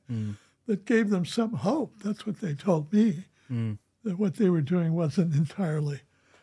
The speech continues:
Speaker 2: you know, physics before the war was a very exotic field.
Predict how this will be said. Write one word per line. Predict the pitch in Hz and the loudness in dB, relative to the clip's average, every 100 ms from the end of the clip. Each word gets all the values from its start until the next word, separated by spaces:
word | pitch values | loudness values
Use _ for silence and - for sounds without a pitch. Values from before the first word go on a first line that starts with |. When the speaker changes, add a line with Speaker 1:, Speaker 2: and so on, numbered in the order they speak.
| _ _ _ _ _ - | _ _ _ _ _ -2
Speaker 2:
you | 226 | 0
know, | 226 | 0
physics | - 285 - 185 - | 2 0 2 -2 -4
before | - 170 220 175 | -8 -4 0 0
the | 160 | 0
war | 147 180 147 139 | 0 0 0 -4
was | 156 151 - | -10 -12 -14
a | 226 180 - | -14 -14 0
very | 226 180 151 | 2 2 -2
exotic | 151 120 147 131 143 190 _ | -6 -2 -2 -2 -6 -10 _
field. | 220 180 175 | -8 -8 -8